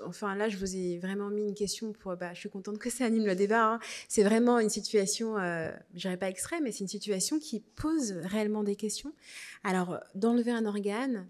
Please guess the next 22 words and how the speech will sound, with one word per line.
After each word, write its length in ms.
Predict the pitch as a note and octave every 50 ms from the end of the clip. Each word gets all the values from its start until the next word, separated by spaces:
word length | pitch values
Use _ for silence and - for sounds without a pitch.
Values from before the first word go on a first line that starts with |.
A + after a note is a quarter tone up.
| - _ _ _
clairement, 600 | - - C4+ C4+ C4 A#3+ A#3 A#3 A#3 A#3+ C4+ C4+ - - - - -
je 80 | G#3
dis 140 | F#3+ G#3 G#3+
pas 180 | - B3+ C4+ C4
que, 160 | - - A3+
euh, 440 | A3+ A#3 A3 G3 F#3 F3+ E3+ E3+ F3 -
tous 140 | - - A3+
les 140 | A3+ G#3
endométrioses, 420 | G3 G3 G3 F#3+ - - A3+ A3+ G#3+
on 20 |
doit 120 | G3 F3+ F3+
le-, 140 | F3+ B2+
on 60 | D3+ F3+
doit 220 | F#3 F#3 F3+ F3+
leur 180 | F3+ F3+ F3 F3+
enlever, 420 | F#3 F#3 F#3 F3+ G3 G3+ G3+ G3
euh, 220 | F3+ F3 F3 E3+ E3+
l'utérus, 460 | F3+ F3+ - F#3+ F#3+ G#3 G#3+ - -
mais 140 | G3+ F#3+ E3+ -
<coughs> 80 | -
absolument 680 | - G#3 G3+ - - - A#3 A3 G#3 G#3 G3+ F#3+ F3+ F3+
pas. 320 | F3+ F3+ F3 G3 A#3+ -